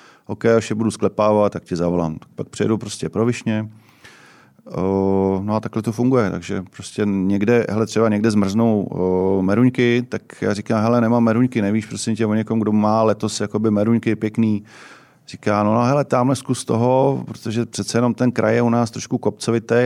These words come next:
a ono se to sková v tom dělíčku a nezmrzne to." Jo? Takže jako ono to vždycky nějak jde.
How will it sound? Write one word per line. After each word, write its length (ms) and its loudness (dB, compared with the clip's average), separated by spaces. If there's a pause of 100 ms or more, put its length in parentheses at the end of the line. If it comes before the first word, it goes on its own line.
(140)
a 300 -4 (380)
ono 140 -6
se 100 -8
to 80 -4
sková 440 2
v 60 -12
tom 140 2
dělíčku 600 0
a 80 -2
nezmrzne 400 0
to." 180 -12 (440)
Jo? 300 -6 (640)
Takže 260 -8
jako 340 -2
ono 240 -2
to 120 -2
vždycky 360 0
nějak 360 2
jde. 200 -2